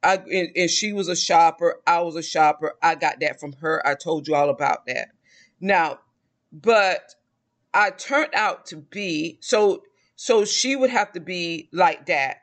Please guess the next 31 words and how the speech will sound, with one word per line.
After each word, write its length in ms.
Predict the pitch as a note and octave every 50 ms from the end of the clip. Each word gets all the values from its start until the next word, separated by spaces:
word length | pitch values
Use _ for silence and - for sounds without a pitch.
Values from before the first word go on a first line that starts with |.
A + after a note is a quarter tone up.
| _ _ _
having 240 | G3 F#3 F#3 F#3 F#3
had 200 | G#3 F3+ D#3+ D#3+
spent 240 | - - F3+ - -
a 40 |
lot 220 | E3+ E3+ E3 E3+ D#3+
of 60 | -
time 200 | G3+ F3 E3 D#3+
with 140 | D3+ D#3 D3
her 60 | D3+
mother, 420 | D3 F3 F#3+ F#3+ F#3 G3 G#3 G#3+ G#3+ - - - _ _ _ -
maybe 400 | F3+ F#3+ G3 G3+ G3 F#3+ - F#3
even 260 | G3 F3+ F#3 F3+ E3
had 260 | F3 F#3 G#3 F#3 -
spent 280 | - - - F3+ E3 -
a 40 | E3
lot 160 | E3 E3 D#3
of 60 | D3+
time 200 | - G3+ D#3+ E3
with 100 | E3 -
my 100 | D#3+ D#3
grandmother. 460 | D3+ - D#3+ F3+ F#3 G3 G3+ G#3 G3+ -
I 140 | - A3 G#3+
didn't 360 | F3+ D#3+ D#3+ A3+ C4+ D4+ -
spend 220 | - - B3+ B3+ A#3
enough 260 | G#3+ G3 F#3+ F#3 -
time 260 | - F#3 F3 F3 E3
with 100 | - -
my 120 | D#3 D3+
grandmother, 520 | D3 C#3+ D3+ D#3 D#3+ D3+ D3 D3+ D3 - -
I 80 | D#3+
was, 220 | E3 D#3+ D#3+ -